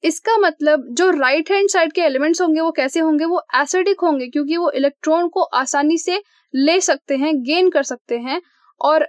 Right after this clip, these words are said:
left hand side के जो elements हैं वो electron को आसानी से दे सकते हैं, donate कर सकते हैं,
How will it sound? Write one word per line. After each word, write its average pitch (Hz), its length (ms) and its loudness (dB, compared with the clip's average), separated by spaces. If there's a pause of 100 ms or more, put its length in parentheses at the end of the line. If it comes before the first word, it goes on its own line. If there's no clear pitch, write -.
left 311 380 0
hand 392 140 0
side 320 220 0
के 302 120 -4
जो 302 120 -2
elements 269 460 -2
हैं 330 60 2
वो 339 160 0
electron 302 500 0
को 339 80 -2
आसानी 311 380 0
से 359 160 0
दे 277 260 2
सकते 311 360 -4
हैं, 240 180 -6
donate 262 360 0
कर 349 140 0
सकते 302 320 -4
हैं, 294 220 -2